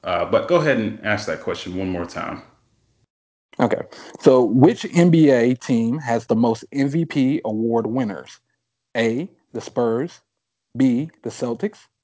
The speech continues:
Speaker 2: or C, the Lakers?
Speaker 1: Now, do they have to be on the team whenever they won those M V Ps?
Speaker 2: Yes.
Speaker 1: Okay.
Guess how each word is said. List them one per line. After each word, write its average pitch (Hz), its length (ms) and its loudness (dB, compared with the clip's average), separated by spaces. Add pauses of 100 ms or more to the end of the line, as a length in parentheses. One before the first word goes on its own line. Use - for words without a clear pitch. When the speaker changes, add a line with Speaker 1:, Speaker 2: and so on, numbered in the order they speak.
(140)
Speaker 2:
or 113 100 -6
C, 127 380 -2 (120)
the 117 100 -4
Lakers? 104 380 -4 (3000)
Speaker 1:
Now, 113 440 2
do 127 260 -2
they 127 140 0
have 131 260 -2
to 131 140 -2
be 117 200 0
on 113 160 -2
the 104 120 -2
team 113 640 -2 (260)
whenever 107 340 2
they 95 140 2
won 101 200 0
those 117 180 4
M 117 160 0
V 120 140 2
Ps? - 680 -2 (500)
Speaker 2:
Yes. - 360 -2 (1300)
Speaker 1:
Okay. 90 300 -2